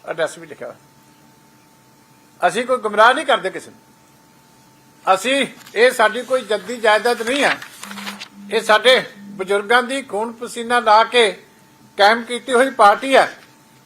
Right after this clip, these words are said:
ਔਰ ਉਹਨਾਂ ਦੀਆਂ ਸੇਵਾਵਾਂ ਦੇ ਸਦਕਾ ਹੀ ਅਸੀਂ ਜਿਹੜਾ ਇੱਥੇ ਬੈਠੇ ਹਾਂ। ਤੇ ਕੱਲ੍ਹ ਨੂੰ ਇੱਥੇ ਕੋਈ ਵੀ ਬੈਠ ਸਕਦਾ, ਲੇਕਿਨ ਉਹਨੂੰ ਪਾਰਟੀ ਦਾ ਸੰਵਿਧਾਨ, ਪਾਰਟੀ ਦੇ ਨਿਯਮ ਕਾਨੂੰਨ ਸਭ ਕੁਝ ਫਾਲੋ ਕਰਨਾ ਪਏਗਾ।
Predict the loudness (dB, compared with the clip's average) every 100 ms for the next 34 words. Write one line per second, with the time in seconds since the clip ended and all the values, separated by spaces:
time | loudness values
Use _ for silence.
0 | _ _ _ 0 0 2 2 2 4 2
1 | 2 -4 -10 0 2 2 2 -2 -2 -4
2 | 2 2 2 -4 -8 -6 -4 2 2 0
3 | -8 -12 -6 -8 -8 _ -10 -10 -4 -2
4 | -2 -4 -20 _ _ _ _ _ _ -8
5 | 2 4 4 0 -2 _ -12 -8 -6 -4
6 | -6 -4 2 2 2 -8 -8 -10 _ -10
7 | -10 -10 -10 0 2 2 0 -6 -6 -6
8 | -4 0 0 -2 -4 -4 -4 -12 -12 -10
9 | -12 -12 -20 _ _ _ -12 -8 -8 -4
10 | -6 -6 -8 -4 -2 -4 -8 _ -12 -8
11 | -6 -4 -4 -6